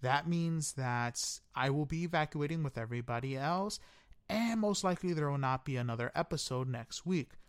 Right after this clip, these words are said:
I really hope it doesn't hit us. I really hope that that doesn't happen. But if it does, and you don't see an episode from me next week, you know why.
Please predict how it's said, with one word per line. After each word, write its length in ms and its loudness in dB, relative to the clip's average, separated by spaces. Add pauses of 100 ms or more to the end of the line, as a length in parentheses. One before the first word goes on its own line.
(180)
I 80 -2
really 360 0
hope 260 -2
it 100 -2
doesn't 320 0
hit 200 2
us. 200 0
I 80 -2
really 320 -2
hope 200 -4
that 180 -2
that 160 -2
doesn't 280 -4
happen. 500 2 (400)
But 140 2
if 160 -2
it 180 -6
does, 460 6
and 200 0
you 100 -2
don't 260 -2
see 120 -2
an 80 -2
episode 560 0
from 220 -2
me 100 0
next 320 -4
week, 320 -4
you 80 -4
know 160 -6
why. 360 2